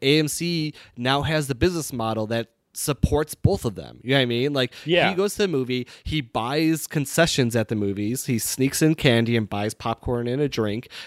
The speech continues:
Speaker 1: and, like, I feel like it works out better for both of 'em,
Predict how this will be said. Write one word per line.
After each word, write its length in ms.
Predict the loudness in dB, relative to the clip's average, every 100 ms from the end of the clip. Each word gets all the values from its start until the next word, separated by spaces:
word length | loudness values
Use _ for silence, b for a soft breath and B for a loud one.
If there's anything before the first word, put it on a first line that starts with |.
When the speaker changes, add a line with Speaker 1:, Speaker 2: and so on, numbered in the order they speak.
| -2
Speaker 1:
and, 580 | 2 2 0 -4 -8 -12
like, 460 | -6 -2 -2 -4 -10 -20 _ _ _ _ _ -6
I 80 | -4
feel 240 | 0 4
like 140 | 4
it 100 | 4
works 280 | 2 0 2
out 160 | 0 0
better 180 | 0 0
for 140 | 2
both 260 | 4 4 4
of 100 | 2
'em, 240 | 2 -2